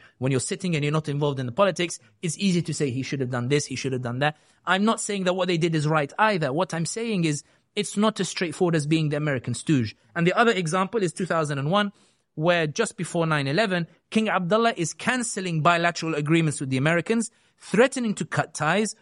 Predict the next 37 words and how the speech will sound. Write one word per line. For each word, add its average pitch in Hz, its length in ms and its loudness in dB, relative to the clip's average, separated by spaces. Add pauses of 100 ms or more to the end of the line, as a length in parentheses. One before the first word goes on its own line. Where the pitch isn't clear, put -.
(140)
withdrawing 196 680 6
ambassador, 170 600 2 (280)
because 196 540 2
the 185 100 0
George 175 420 4
Bush 226 200 2
has 175 180 0
made 180 220 0
a 160 40 0
speech - 460 -4 (220)
blaming 202 380 2
the 165 100 0
Palestinians 262 800 0
for 226 100 0
the 208 100 2
Israeli 196 440 2
attack 180 440 -2 (240)
on 175 280 4
Palestine. 123 540 -2 (260)
In - 120 0
other 247 160 4
words, 185 300 2 (520)
and 180 160 0
the 196 40 2
Americans, 226 420 2
if 196 120 -4
you 170 100 4
read 208 200 2
the 175 100 0
accounts, 175 420 -2
you 175 60 -8
can 160 140 -4
also 190 180 0
read 180 100 -6
the 170 60 -2
Washington 156 380 -2
Post, 208 280 0